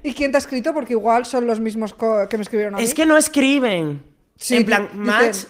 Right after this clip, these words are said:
Speaker 2: a mí luego no me escriben. Y yo no voy a ser quien escriba. Doy like, la tengo un poco por el cachondeo. El t-, varias amigas mías la tienen. Se ve que se ha puesto de moda.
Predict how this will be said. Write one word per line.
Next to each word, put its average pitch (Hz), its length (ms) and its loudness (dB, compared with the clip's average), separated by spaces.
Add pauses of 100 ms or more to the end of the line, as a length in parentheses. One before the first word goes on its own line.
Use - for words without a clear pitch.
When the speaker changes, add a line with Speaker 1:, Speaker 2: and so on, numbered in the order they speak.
Speaker 2:
a 156 120 -6
mí 139 140 -12
luego 131 220 -10
no 135 100 -12
me 143 80 -12
escriben. 139 500 -14 (440)
Y 196 180 -6
yo 143 140 -6
no 170 100 -8
voy 143 140 -8
a 143 40 -12
ser 139 140 -14
quien 139 160 -16
escriba. 123 380 -16 (460)
Doy 226 140 0
like, 208 320 -2 (160)
la 175 160 -4
tengo 175 160 -4
un 214 80 -6
poco 214 240 -6
por 185 120 -4
el 175 60 -6
cachondeo. 151 460 -8
El 143 120 -8
t-, 147 80 -16 (180)
varias 160 380 -10
amigas 170 320 -8
mías 165 240 -8
la 143 120 -8
tienen. 143 240 -10
Se 135 120 -14
ve 139 80 -12
que 175 100 -12
se 185 80 -12
ha 160 40 -14
puesto 160 220 -10
de 139 120 -8
moda. 147 360 -10